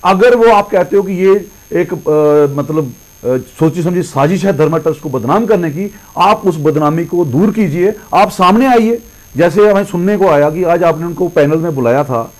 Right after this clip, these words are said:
यहाँ discussion करने के लिए सीधी बात में, आप सीधी बात कीजिए, जो सवालात आपके ऊपर उठ रहे हैं, जो इल्जाम आपके ऊपर लग रहे हैं,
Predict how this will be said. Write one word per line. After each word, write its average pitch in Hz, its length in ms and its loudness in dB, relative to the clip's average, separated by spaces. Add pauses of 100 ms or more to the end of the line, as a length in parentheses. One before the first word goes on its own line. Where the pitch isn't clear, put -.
(160)
यहाँ 151 220 -2
discussion 151 380 -4
करने 170 220 -2
के 156 60 -4
लिए 151 80 -6
सीधी 147 260 -4
बात 139 260 0
में, 127 220 -6 (320)
आप 170 200 0
सीधी 175 280 -2
बात 190 280 0
कीजिए, 214 440 -2 (420)
जो 196 180 2
सवालात 185 440 2
आपके 185 240 0
ऊपर 202 100 -2
उठ 185 140 0
रहे 208 100 2
हैं, 208 80 -2
जो 196 100 2
इल्जाम 170 300 0
आपके 185 240 0
ऊपर 190 180 -2
लग 202 280 2
रहे 202 160 2
हैं, 190 340 -6